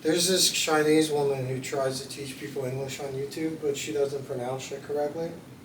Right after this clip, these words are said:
So the line is, I'll have a Coke. And she's doing the line, she goes, I'll have a cock.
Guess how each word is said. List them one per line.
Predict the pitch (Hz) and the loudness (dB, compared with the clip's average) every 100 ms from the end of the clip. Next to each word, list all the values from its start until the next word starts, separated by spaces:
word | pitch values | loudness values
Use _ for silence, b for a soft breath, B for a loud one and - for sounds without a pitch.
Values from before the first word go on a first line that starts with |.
| - - - - | -20 -18 -18 -16
So | - 156 | -10 0
the | 143 | 4
line | 143 139 147 147 | 6 8 6 4
is, | 139 135 | 0 4
I'll | 135 | 4
have | 139 135 | 4 2
a | |
Coke. | - 147 156 - - - - - - - - - - | 0 0 0 0 -10 -20 -20 -20 -20 -18 -18 -18 -16
And | - | -8
she's | - 160 151 - | -4 -2 -2 2
doing | 156 147 | 6 6
the | 143 | 6
line, | 131 127 165 | 4 4 2
she | 175 | 2
goes, | 156 131 - - - | 2 2 -4 -6 4
I'll | 208 | 8
have | 208 | 8
a | - | 8
cock. | - 269 220 - | 8 8 8 -2